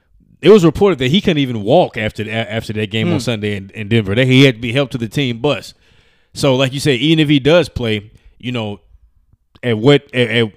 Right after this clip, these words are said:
Speaker 1: you know, what can you really expect? How's he gonna, you know, how much of it can you expect? How, how, how much can you, of you can, can you expect for him to be impactful? So,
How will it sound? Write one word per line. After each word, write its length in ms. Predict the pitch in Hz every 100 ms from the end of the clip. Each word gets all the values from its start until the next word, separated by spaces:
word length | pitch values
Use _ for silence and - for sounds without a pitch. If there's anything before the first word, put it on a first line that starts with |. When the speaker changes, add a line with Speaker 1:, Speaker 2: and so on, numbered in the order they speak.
| _
Speaker 1:
you 160 | - 123
know, 120 | 110
what 240 | 101 123 131
can 100 | 123
you 100 | 120
really 260 | 127 113
expect? 360 | 110 - 143 104
How's 180 | 127 127
he 80 |
gonna, 220 | 123 113 104
you 100 | 123
know, 140 | 113
how 120 | 120
much 220 | 131 139
of 80 | 131
it 60 | 107
can 100 | 123
you 160 | 117
expect? 540 | 117 - 123 104 101 95
How, 140 | 113
how, 220 | 113 131 -
how 140 | 127 131
much 160 | 135
can 120 | -
you, 300 | 107 107 117 -
of 120 | 113
you 80 | 113
can, 220 | 113 120 - -
can 100 | 117
you 120 | 120
expect 260 | 110 120
for 60 | 113
him 80 | 117
to 60 |
be 180 | 107 101
impactful? 400 | 87 143 - - _ _ _ _ -
So, 480 | - 143 120 101